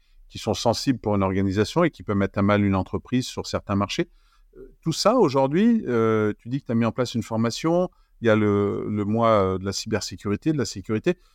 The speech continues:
Tout ça, tu sens que quand même, euh, le personnel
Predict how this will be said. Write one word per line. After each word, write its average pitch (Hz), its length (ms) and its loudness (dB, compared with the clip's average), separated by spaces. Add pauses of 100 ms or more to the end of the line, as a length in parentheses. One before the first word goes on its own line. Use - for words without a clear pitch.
(360)
Tout 139 120 -4
ça, 190 320 4
tu - 140 -8
sens 196 360 2
que 147 60 0
quand 135 220 0
même, 175 260 2 (160)
euh, 113 320 -2
le 113 120 0
personnel 143 600 0